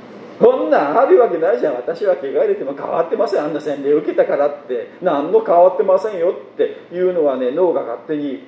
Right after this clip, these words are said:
言っていることなんです。だから悔い改めというのは、その脳の言うことを聞かないということですよ。世の中はね、なんか、「神様を信じたぐらいでこう許、許されるとか救われるとか、そんなことはありえないでしょ」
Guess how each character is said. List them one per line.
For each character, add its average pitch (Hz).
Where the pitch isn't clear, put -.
言 165
っ -
て 165
い 143
る 127
こ 117
と 107
な -
ん -
で -
す。 -
だ 202
か 208
ら 156
悔 294
い 330
改 285
め 277
と 165
い 147
う 143
の 131
は、 127
そ 175
の 185
脳 247
の 156
言 151
う -
こ 151
と 139
を 117
聞 -
か 180
な 190
い 190
と 113
い 101
う 101
こ 110
と 117
で 107
す -
よ。 -
世 170
の 214
中 170
は 117
ね、 143
な 110
ん 247
か、 180
「神 170
様 143
を 123
信 196
じ 185
た -
ぐ 131
ら 127
い 127
で 131
こ 123
う 123
許、 135
許 139
さ 135
れ 127
る 190
と 226
か -
救 -
わ 117
れ 123
る 151
と -
か、 143
そ 139
ん 185
な 233
こ 349
と 170
は 135
あ 139
り 156
え 233
な 233
い 247
で -
し 320
ょ」 427